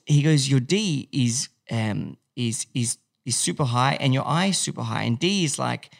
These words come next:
I think it's D, is that what it's called? Yeah. But D is like dominance, which is like, you know, you, you're gonna lead into something. You make a decision and you do it quickly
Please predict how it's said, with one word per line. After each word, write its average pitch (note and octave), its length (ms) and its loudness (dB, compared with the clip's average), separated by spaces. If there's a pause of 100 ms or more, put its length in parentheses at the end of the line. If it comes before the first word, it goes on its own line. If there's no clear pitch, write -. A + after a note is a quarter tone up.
(120)
I - 40 -6
think E4+ 160 -2
it's - 140 -8
D, - 180 -12 (140)
is - 120 -14
that - 120 -12
what - 100 -14
it's - 100 -16
called? F#3+ 220 -8
Yeah. - 120 -4 (500)
But C#3+ 260 -4 (180)
D F#3 240 2
is C#3+ 120 0
like - 240 -6
dominance, C#3+ 440 0
which B2 160 -4
is A#2+ 160 -4
like, A#2 240 -2 (360)
you C3 120 -8
know, - 100 -8
you, D3 220 -6
you're C#3 120 0
gonna C3+ 200 0
lead C#3+ 480 -2
into B2+ 540 -2 (140)
something. - 380 -4
You A#2+ 100 0
make D3 180 2
a C3 40 0
decision E3 440 0
and A#2+ 180 4
you C3 60 8
do D3 160 4
it - 60 -6
quickly G#3 360 0